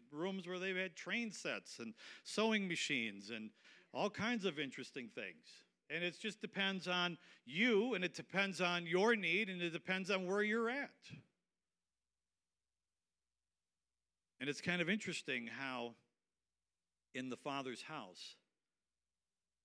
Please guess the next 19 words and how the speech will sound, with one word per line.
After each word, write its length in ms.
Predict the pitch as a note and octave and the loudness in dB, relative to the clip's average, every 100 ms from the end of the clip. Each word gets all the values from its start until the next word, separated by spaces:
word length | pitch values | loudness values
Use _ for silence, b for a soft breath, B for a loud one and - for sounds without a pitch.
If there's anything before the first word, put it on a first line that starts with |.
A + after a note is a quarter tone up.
| - | -16
are 60 | G#2+ | -8
many 260 | A#2+ B2 | -6 -6
dwelling 440 | G2+ A2 A2 G#2+ G2+ | -6 -4 -4 -4 -10
places. 720 | A2 G#2+ - E2 - - - _ _ _ _ _ _ _ _ _ _ _ _ _ - | -10 -10 -12 -16 -20 -20 -20 _ _ _ _ _ _ _ _ _ _ _ _ _ -6
Like, 160 | B2+ | -2
God 260 | D3+ E3 F#3+ | 2 4 4
has 440 | C#3 E3 E3+ D3 | 4 4 2 0
these 240 | C3+ D3 A#2+ | 0 0 -2
places 960 | - - B2 C#3 - F2+ D#2+ D#2 - - _ _ _ _ _ | -8 -4 -2 -2 -4 -10 -12 -14 -16 -18 _ _ _ _ _
in 180 | C3 D3 | -4 -2
the 80 | C3+ | 0
realm 480 | A#2+ B2+ C#3 D#3 D3+ | 0 2 2 0 -2
of 80 | |
the 100 | B2+ | -4
Spirit 440 | B2 - C3 A#2+ - - - - _ _ _ _ _ _ _ _ _ _ _ _ _ _ _ _ | -6 -6 -6 -6 -10 -20 -20 -20 _ _ _ _ _ _ _ _ _ _ _ _ _ _ _ _
where 140 | A#2+ C3 | -4 -2
you 200 | C3 E3+ | 0 0
can 240 | E3 D#3+ | 0 -2
go 520 | C3+ D#3 D3 A#2+ A2+ | 0 2 2 2 -2